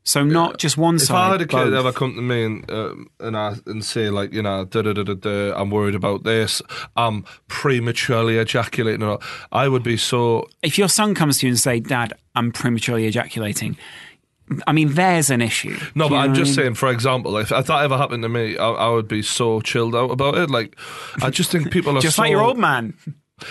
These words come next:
Speaker 2: People are so frightened. But, uh, the thing is, by denying these conversations and by putting up these barriers, what you're doing is giving the kids problems later on down the road, because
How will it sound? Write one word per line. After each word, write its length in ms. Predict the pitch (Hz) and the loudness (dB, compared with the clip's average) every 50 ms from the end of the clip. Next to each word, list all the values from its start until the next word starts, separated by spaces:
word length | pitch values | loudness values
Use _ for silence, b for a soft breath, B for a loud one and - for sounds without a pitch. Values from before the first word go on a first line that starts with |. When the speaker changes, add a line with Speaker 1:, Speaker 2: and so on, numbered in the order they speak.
| B B - | B B -6
Speaker 2:
People 200 | - 175 175 196 | -4 0 0 2
are 60 | 202 160 | 2 2
so 220 | - - 180 165 | 2 2 0 0
frightened. 680 | - - - - 135 123 135 151 - 185 214 220 - - - _ _ _ _ B B B B - | 0 -2 -2 0 2 2 2 2 0 -4 -6 -8 -10 -14 -20 _ _ _ _ B B B B -8
But, 140 | - 151 - | -6 -2 -2
uh, 100 | 147 135 - | -2 -2 -2
the 100 | 151 143 | -2 -2
thing 200 | - - 214 208 | 0 0 0 2
is, 320 | 170 123 104 104 104 - B B B B B _ _ _ _ - | 2 2 0 0 -2 -4 B B B B B _ _ _ _ 0
by 200 | 143 147 151 147 | 2 2 2 2
denying 600 | - 143 127 135 151 170 196 190 160 131 113 110 | 2 2 2 2 2 4 4 4 2 2 2 0
these 180 | 113 113 107 - | 0 0 0 0
conversations 840 | - - 120 117 117 113 - 147 139 147 143 - - 107 98 101 107 | 0 0 0 0 0 2 2 2 2 2 2 2 0 -2 -2 -2 -2
and 140 | 101 113 110 | -2 -2 0
by 160 | 110 120 117 113 | 0 0 0 0
putting 300 | - - - - 139 131 | 0 -2 -4 -2 -2 -4
up 120 | 123 - | -4 -4
these 240 | - 117 120 117 110 | -4 -2 -2 -2 -2
barriers, 580 | - - 131 135 123 110 95 87 92 95 - - | -2 0 0 2 2 0 0 -2 -4 -4 -4 -4
what 140 | 123 - - | -4 -2 -2
you're 100 | 117 110 | -2 0
doing 300 | 95 131 127 123 113 101 | 0 2 2 2 2 0
is 180 | 101 95 92 - B B B B B _ _ _ _ - | -2 -4 -4 -8 B B B B B _ _ _ _ -4
giving 300 | 123 120 117 123 117 113 | -2 -2 0 0 -2 -2
the 60 | 104 | -4
kids 300 | - - 120 117 117 - | -2 -2 -2 -2 -2 -4
problems 440 | - - 110 104 113 135 139 123 117 | -4 -2 -2 0 0 -2 -2 -2 0
later 280 | 113 110 104 92 107 104 | 0 0 0 2 2 0
on 160 | 104 104 98 | 0 0 0
down 200 | 104 104 101 101 | -2 -2 -2 -2
the 100 | 101 98 | -2 0
road, 200 | 104 117 127 123 | 0 0 0 -2
because 320 | 117 107 - 120 110 - | -4 -2 -2 -2 -2 -2